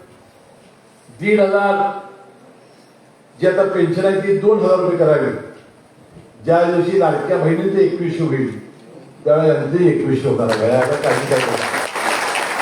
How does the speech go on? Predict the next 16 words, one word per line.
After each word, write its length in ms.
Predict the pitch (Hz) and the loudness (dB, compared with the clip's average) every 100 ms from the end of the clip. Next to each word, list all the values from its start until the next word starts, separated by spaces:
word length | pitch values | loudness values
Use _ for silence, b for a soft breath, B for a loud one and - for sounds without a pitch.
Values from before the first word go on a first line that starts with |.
| - - - - - - - - - - - | -6 -6 -6 -6 -8 -10 -10 -10 -10 -12 -4
त्यांचं 260 | 156 175 | -2 2
नाही, 120 | 202 208 | 2 2
यांना 240 | 196 202 | 2 2
एकवीसशे 300 | 202 214 214 | 0 0 0
रुपये 160 | 214 214 | 2 4
द्यावंच 280 | 214 233 | 4 2
लागेल. 260 | 226 165 - - - - - - - _ - _ - - - - _ - _ _ _ - - _ - | 0 0 -4 -8 -18 -20 -20 -20 -20 _ -20 _ -20 -20 -20 -20 _ -20 _ _ _ -20 -20 _ -10
आता 280 | - 190 247 | -4 0 2
भैया 200 | 226 226 | 2 2
माझ्या 240 | 226 214 214 | 2 2 4
जे 180 | 208 | 4
सांगितलं 560 | 185 175 175 - 139 - - - - - - _ - - - _ _ _ _ _ _ - - | 2 2 -2 0 0 -2 -4 -12 -20 -20 -20 _ -20 -20 -20 _ _ _ _ _ _ -14 0
की 60 | |
आता 240 | - 202 208 | 0 2 2
आपले 400 | 202 - 208 220 | 2 0 2 2
पैसे 680 | - - - 185 - - | 2 0 0 -2 -2 -6